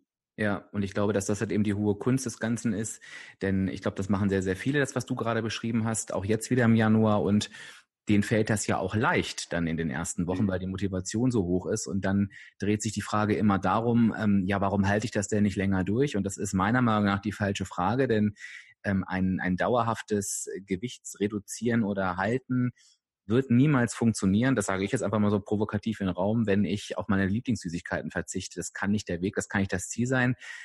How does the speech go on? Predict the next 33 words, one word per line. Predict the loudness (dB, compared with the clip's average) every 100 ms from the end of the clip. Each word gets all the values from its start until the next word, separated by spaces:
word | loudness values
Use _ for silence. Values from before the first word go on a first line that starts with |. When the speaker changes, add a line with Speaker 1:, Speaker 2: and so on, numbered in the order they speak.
| -8
Speaker 1:
Das | -6 -4
schafft | -4 -4
vielleicht | -2 -2 0
einer | 0 0
von | 0 0 2
hundert | 4 2 2
Leuten | 2 2 0
aus | -2 0
meiner | 0 0 0 -4 -12 -20 _
Erfahrung. | -4 -2 0 0 -2
Also | -2 -4
von | -2
daher | 0 2 0
ist | -2 0
der | -2
Gedanke | 0 0 0 2 0 0 -10 -20 _
nicht | 0 2 0
richtig, | 0 0 0 2
wie | 2
schaffe | 2 0 0
ich |
das | 0 2
denn | 2
länger | 4 4 2
durchzuhalten, | 2 0 0 2 2 2 2
sondern, | 4 4 4 2
ähm, | 2 4 2 -2
ich | -6
habe | -6 -4
das, | -6 -6
das, | -8 -8 -8
äh, | -8 -8
falsche, | -6 -4 -2 0 2 0